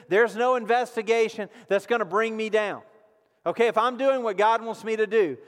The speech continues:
that's not the way this is gonna end for me. It's the same for you. God is in control of absolutely every circumstance in your life. And in spite of the fact that the devil, the Bible says, is roaring, uh, rolling around,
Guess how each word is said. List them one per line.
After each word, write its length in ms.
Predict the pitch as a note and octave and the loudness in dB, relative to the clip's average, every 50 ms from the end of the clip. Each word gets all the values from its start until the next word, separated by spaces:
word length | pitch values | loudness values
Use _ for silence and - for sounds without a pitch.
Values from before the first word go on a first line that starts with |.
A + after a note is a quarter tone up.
| - - _ | -20 -20 _
that's 300 | D#3 G3 A3 B3+ - - | 0 2 2 2 0 0
not 240 | A#3+ C4+ C4+ B3+ C4 | 2 2 2 4 2
the 80 | A#3 A3+ | 0 0
way 240 | A#3 B3 A3+ G3+ | 2 2 2 2
this 200 | F#3 G3+ G3 - | 2 0 0 -2
is 140 | G3+ F#3 D3+ | -4 -8 -6
gonna 200 | F3+ G3 F#3+ G#3 | -4 -4 -4 -4
end 280 | A3+ A3+ A#3+ A#3 G#3 - | -2 -4 -4 -4 -4 -6
for 100 | E3+ D3 | -8 -8
me. 200 | C3+ A#2+ G2 - _ _ _ _ _ _ _ _ _ _ _ _ - | -8 -10 -14 -18 _ _ _ _ _ _ _ _ _ _ _ _ -4
It's 140 | G3+ - | -4 -2
the 100 | B3 A3+ | -2 -4
same 320 | - - B3 C4 C4+ C4+ G3+ | -4 -2 -2 -2 -2 -2 -2
for 100 | A3 A3 | -2 -2
you. 320 | G#3+ A3 C4 C4+ G3+ - - - - - _ _ - D3+ | -2 -2 -2 -2 -2 -4 -6 -10 -20 -20 _ _ -6 0
God 300 | D#3+ G#3+ B3 C#4 D4+ C#4+ | 4 4 6 6 4 4
is 120 | B3+ G#3+ | 2 0
in 140 | B3 A#3+ A3 | -2 -2 -2
control 460 | A3 G3+ - - A#3 B3 A#3+ A3 G3 | -4 -8 -2 2 2 4 4 4 2
of 100 | F3 - - - G#3 | 0 -2 -6 -4 0
absolutely 720 | G#3+ A3+ C4+ C4+ - - C4+ C4+ C4+ C4 A#3+ A#3 A3+ A3 | 2 2 2 2 0 -2 -2 -2 -2 -2 -2 0 2 2
every 240 | A#3 A#3+ A3 A3+ | 2 2 -2 -4
circumstance 640 | - - A#3 A#3 G3+ G3 G3+ F#3+ - G#3 G3+ G3 - F#3+ | -4 -2 -2 -2 -2 -4 -8 -6 -4 -4 -4 -4 -6 -8
in 60 | F#3 | -6
your 160 | F#3 F#3+ G3+ | -4 -2 0
life. 240 | G3+ G3 F3+ D#3+ - - - - - | 2 2 2 2 0 -4 -12 -10 -6
And 120 | G3 G3 G#3 | -4 -2 0
in 140 | A3 G#3 | -2 -2
spite 460 | - - - - - C4+ C#4+ D#4+ D#4+ D#4 | -4 -8 -8 -2 2 2 4 4 2 0
of 100 | C4 G#3+ | -2 -4
the 80 | G#3 | -6
fact 480 | - - G3+ E3+ E3 E3 F3 F#3+ - - - - - | -2 2 2 4 4 2 2 0 -4 -10 -20 -8 -2
that 200 | F#3+ G3+ G3+ - | -2 -2 0 0
the 100 | G#3 F#3+ | -2 0
devil, 400 | D3+ G3+ G#3+ A#3 A#3+ A#3 B3 A#3+ | 2 2 4 4 2 2 0 0
the 80 | G#3 G3 | 0 2
Bible 320 | G#3 G#3 A3 A3 A3 G3+ | 2 2 2 2 0 -2
says, 320 | - - A3+ A3+ A3 F#3 | -2 0 0 0 0 0
is 160 | G3 F3+ D#3 E3+ | -2 -4 -2 0
roaring, 360 | G3 A3 A#3 A#3 A3+ G#3 G3+ | 0 2 2 2 0 0 0
uh, 360 | G#3 A3 F#3+ E3+ E3 E3 D#3+ D#3+ - D#3+ | 0 0 2 0 0 0 -2 -4 -8 -10
rolling 460 | C#3+ C#3 F3 G#3 A3+ A#3 B3 A#3 A3 | -4 0 0 2 2 2 0 -2 -2
around, 440 | G#3 G3 G3+ G#3 G#3+ A3 A3 G#3+ | -2 -2 0 0 2 0 0 -2